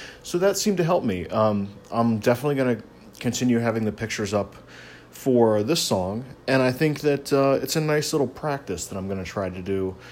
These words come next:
for other songs. Actually, I've got a third picture. I'm gonna take this down 'cause this is unrelated. It's, it's unrelated to the song I'm writing. So I'm just gonna keep just these two pictures here that are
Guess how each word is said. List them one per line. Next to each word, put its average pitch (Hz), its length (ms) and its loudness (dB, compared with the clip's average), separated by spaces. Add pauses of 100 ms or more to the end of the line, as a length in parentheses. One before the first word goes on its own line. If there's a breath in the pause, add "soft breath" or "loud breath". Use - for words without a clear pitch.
(280 loud breath)
for 98 360 0
other 107 180 0
songs. 87 400 -6
Actually, 120 400 0
I've 101 100 0
got 101 120 0
a 90 60 -2
third 107 360 -2
picture. 101 400 -4 (220 loud breath)
I'm 104 80 -6
gonna 98 120 -2
take 107 260 -2
this 117 140 -2
down 95 340 -2
'cause 98 180 -10
this 92 180 -8
is 95 120 -8
unrelated. 104 640 0 (1080 loud breath)
It's, - 220 -4
it's 113 200 -4
unrelated 113 640 4
to 110 100 -4
the 101 80 -6
song 110 300 0
I'm 90 100 -8
writing. 82 260 -10
So - 120 -8
I'm 90 80 -6
just 98 120 -8
gonna 113 160 2
keep 117 340 -4 (160)
just - 220 -8
these 101 160 -4
two - 220 -4
pictures 110 440 -4
here 95 240 -4 (1400 loud breath)
that 107 400 -2
are 110 520 2